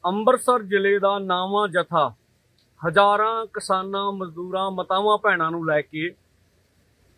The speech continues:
ਆਪਣਾ ਅੰਮ੍ਰਿਤਸਰ ਰੇਲਵੇ ਸਟੇਸ਼ਨ ਤੋਂ, ਜੰਡਿਆਲਾ ਗੁਰੂ ਤੋਂ, ਬਿਆਸ ਤੋਂ ਸ਼ੰਭੂ ਬਾਰਡਰ ਨੂੰ ਰਵਾਨਾ ਹੋਊਗਾ। ਔਰ ਮੋਰਚਾ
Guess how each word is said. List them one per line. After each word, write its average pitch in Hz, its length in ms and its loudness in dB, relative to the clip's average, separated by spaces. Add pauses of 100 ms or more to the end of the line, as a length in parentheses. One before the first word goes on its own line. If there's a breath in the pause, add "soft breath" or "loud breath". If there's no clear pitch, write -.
(300)
ਆਪਣਾ 185 420 4
ਅੰਮ੍ਰਿਤਸਰ 202 520 2
ਰੇਲਵੇ 208 360 4
ਸਟੇਸ਼ਨ 208 460 -2
ਤੋਂ, 220 240 -6 (1500)
ਜੰਡਿਆਲਾ 180 540 4
ਗੁਰੂ 208 180 -6
ਤੋਂ, 220 200 0
ਬਿਆਸ 165 380 2
ਤੋਂ 214 300 -4 (460)
ਸ਼ੰਭੂ 262 420 0
ਬਾਰਡਰ 202 340 4
ਨੂੰ 196 180 -2
ਰਵਾਨਾ 180 400 0
ਹੋਊਗਾ। 208 520 -2 (680)
ਔਰ 240 100 4
ਮੋਰਚਾ 233 800 0